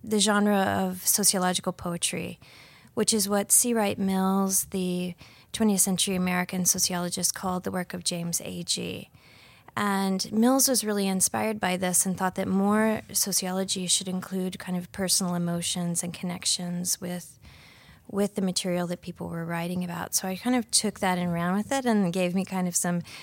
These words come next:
disciplinary, um, positioning, but also allowed for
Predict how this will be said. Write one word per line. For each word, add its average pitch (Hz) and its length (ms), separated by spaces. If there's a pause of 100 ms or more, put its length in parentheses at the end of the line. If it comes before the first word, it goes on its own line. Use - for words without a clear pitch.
(160)
disciplinary, 180 1200
um, 190 720 (180)
positioning, 190 920
but 190 140
also 185 320
allowed 175 320
for 175 540